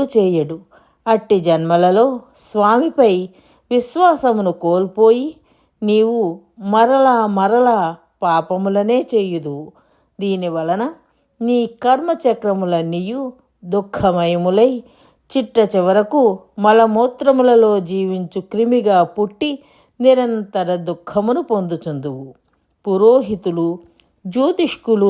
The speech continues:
చెప్పిన ప్రకారముగా నీవు ఎట్టి పూజలు చేసినను నీవు చేసిన దుష్కర్మ ఫలము పోదు, చేయని పుణ్యకర్మ ఫలము రాదు.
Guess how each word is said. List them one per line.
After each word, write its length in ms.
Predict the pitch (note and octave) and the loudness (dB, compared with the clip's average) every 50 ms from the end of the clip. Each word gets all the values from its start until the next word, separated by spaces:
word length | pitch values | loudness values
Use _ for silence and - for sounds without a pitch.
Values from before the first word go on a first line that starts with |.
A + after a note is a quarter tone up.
| F#3+ F#3 | 0 0
చెప్పిన 380 | - F#3 F3 F3 - G3 F3 F3 E3+ | -2 -4 -4 -4 -6 -6 -4 -4 -4
ప్రకారముగా 800 | - F#3 F3+ F3 F3 G3+ G3 G3+ G3+ G#3+ G#3 G#3+ G#3+ G3+ A#3 C4 D#4 D#4+ - _ _ _ _ _ _ _ _ - | -2 -2 -4 -2 2 2 4 4 4 2 2 0 2 2 2 0 0 -4 -8 _ _ _ _ _ _ _ _ -2
నీవు 300 | A3 A3+ A#3 A3+ A3 A3 G#3+ F#3+ G3 | 0 2 2 2 2 0 -2 0 0
ఎట్టి 320 | B3 B3+ B3 - - B3 G3+ | -2 -2 -2 -4 -6 -6 -6
పూజలు 500 | - G#3+ A3+ A#3+ C4 A#3+ D#4 D4+ C4+ A#3+ | -4 -2 0 0 2 2 2 2 2 0
చేసినను 640 | - G#3 F#3 F3+ F3 - F#3+ F3+ F3+ F3 F3 F3 E3+ F3 F#3 G3 - _ _ _ _ - | 0 0 0 0 0 -4 -4 -4 -2 -4 -2 -4 -4 -6 -8 -10 -16 _ _ _ _ -4
నీవు 320 | G3+ G3+ G#3+ G#3 G3 F#3+ F3+ F#3 | -2 0 2 2 2 0 -2 -2
చేసిన 440 | - F#3 F3+ F#3 F3+ - A#3+ A#3 A#3 G3+ E3 D#3 D#3 | -2 -2 -2 -2 -2 0 0 0 2 0 -2 -4 -6
దుష్కర్మ 640 | D#3 G3 G3 F#3+ - - - - B3+ A#3 A#3 C#4+ F4 D#4+ | -4 -4 -4 -4 -4 -6 -2 0 0 0 0 0 -6 -4
ఫలము 440 | - A3+ G3+ F3+ E3+ E3 F3 E3+ D3 C3+ D#3+ - _ _ _ _ _ _ - | 0 0 2 2 2 0 0 -2 -4 -6 -10 -14 _ _ _ _ _ _ -6
పోదు, 360 | F3 D#3+ E3 E3+ E3+ E3 E3 - _ _ _ - _ _ _ _ _ _ _ _ _ - | -4 0 0 -2 -2 -4 -10 -14 _ _ _ -20 _ _ _ _ _ _ _ _ _ -6
చేయని 480 | - D4+ E4 F4+ F#4 F#4 E4+ D4 C4+ A#3+ | -2 0 2 4 4 4 4 4 4 2
పుణ్యకర్మ 680 | - - A#3 A#3+ C4 F4+ F#4 F4 - C4 A#3 G#3 G3 G3 F#3 | 2 2 2 2 2 0 -2 -2 0 0 0 0 0 -2 -2
ఫలము 460 | F#3 - E3+ D#3+ E3+ F#3 G#3+ G#3 G3 F3 E3+ F#3 - _ _ _ _ - | 0 0 2 2 2 2 2 0 -2 -4 -6 -10 -14 _ _ _ _ -10
రాదు. 460 | D#3 D#3+ D#3+ D#3+ E3+ F3 F3 D3+ E3 | -4 0 2 4 4 4 4 2 -6